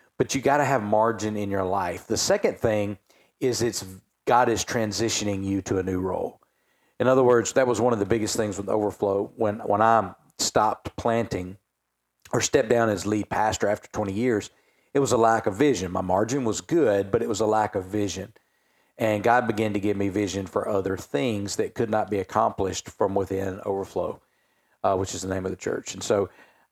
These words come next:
I, I knew that was what God was doing. So at some point in your life, there's gonna be a time in your ministry where maybe God wants you to move into a different role, or God's trying to use you in a different way, or even a different location, a different total area of ministry.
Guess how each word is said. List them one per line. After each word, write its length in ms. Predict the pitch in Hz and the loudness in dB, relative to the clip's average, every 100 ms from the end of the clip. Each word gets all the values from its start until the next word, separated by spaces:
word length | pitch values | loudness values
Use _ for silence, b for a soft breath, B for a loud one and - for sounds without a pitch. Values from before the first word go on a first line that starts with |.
| _ - | _ -14
I, 380 | - - 123 113 | -12 -2 2 2
I 40 | |
knew 440 | 110 117 135 113 | 2 2 2 2
that 140 | 110 104 | 2 0
was 100 | 95 | 0
what 120 | 101 | 0
God 200 | 98 95 | 0 0
was 140 | 92 | -2
doing. 520 | 95 139 113 92 - - _ - | -2 0 0 -2 -8 -16 _ -4
So 220 | - 127 | 0 2
at 100 | 120 | 2
some 200 | 160 202 | 2 2
point 220 | - 131 | 2 0
in 40 | 110 | 2
your 120 | 101 | 2
life, 480 | 113 147 110 98 - | 4 4 0 -2 -2
there's 260 | 113 107 | 0 0
gonna 180 | - 120 | 0 0
be 120 | 113 | 0
a 40 | 101 | -2
time 320 | 127 143 123 | 0 0 0
in 60 | |
your 80 | 104 | -2
ministry 420 | 98 127 147 - | -2 -2 -2 -2
where 220 | 104 101 104 | -2 -2 -4
maybe 240 | 113 127 135 | -2 0 2
God 240 | 123 117 | 2 4
wants 200 | 117 110 | 2 -2
you 80 | 107 | -2
to 60 | |
move 220 | 104 113 107 | 0 0 0
into 220 | 95 107 | 0 -2
a 60 | |
different 360 | 95 110 - 104 | 0 -2 -2 -2
role, 580 | 95 95 107 139 156 b b b b - | 0 2 4 2 0 b b b b -4
or 100 | 101 | -2
God's 360 | 98 110 113 - | 0 0 0 -2
trying 180 | 120 | -2
to 40 | 110 | 0
use 260 | 104 107 | 0 0
you 100 | 104 | 0
in 80 | 104 | 0
a 60 | 95 | 0
different 360 | 101 101 - | -2 -2 -2
way, 240 | 104 110 123 | 0 2 2
or 100 | 107 | 0
even 240 | 117 117 | 0 -2
a 60 | 101 | -4
different 340 | 110 101 120 | -4 -6 -4
location, 600 | 107 107 110 107 110 127 | -4 -4 -4 -6 -6 -6
a 60 | 104 | -6
different 360 | 98 110 113 | -4 -4 -4
total 320 | - 123 110 107 | 0 0 0 0
area 440 | 113 117 117 107 | -2 -2 -2 -2
of 140 | 98 90 | -4 -6
ministry. 640 | 95 127 147 - 87 | -4 -4 -4 -6 -8